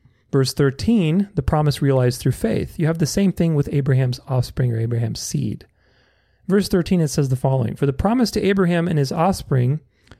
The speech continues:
that he should, that he would be the heir of the world did not come through the law, but through the righteousness of faith." Okay, so you have something about the offspring of Abraham. It's obviously talking about the actual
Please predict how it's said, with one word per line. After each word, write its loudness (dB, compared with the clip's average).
that 2
he 2
should, -2
that 2
he 4
would 2
be 2
the 2
heir 2
of 0
the 0
world 0
did -2
not 0
come 0
through 0
the 2
law, 0
but -4
through 0
the 2
righteousness -4
of -6
faith." -4
Okay, -2
so -2
you 2
have 0
something -2
about 2
the -2
offspring 0
of 2
Abraham. 0
It's -4
obviously 2
talking 2
about 2
the -2
actual -2